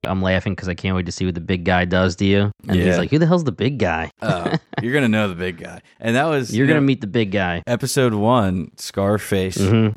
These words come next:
Speaker 2: calls Langston and is like, they just met up with the big guy. So it's just amazing how that, uh, that works out.
Speaker 1: Mm-hmm.
Speaker 2: So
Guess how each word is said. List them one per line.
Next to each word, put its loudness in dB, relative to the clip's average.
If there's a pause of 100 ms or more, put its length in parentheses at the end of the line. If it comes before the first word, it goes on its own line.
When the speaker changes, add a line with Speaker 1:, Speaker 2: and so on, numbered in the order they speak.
(120)
Speaker 2:
calls 0 (260)
Langston 0
and 0
is -2
like, 0
they 2
just 0
met 4
up 0
with -4
the -8
big -4
guy. -8 (300)
So 2
it's -4
just -8
amazing 2
how 2
that, 2
uh, 2 (100)
that 0
works -4
out. -4 (720)
Speaker 1:
Mm-hmm. 4 (280)
Speaker 2:
So -2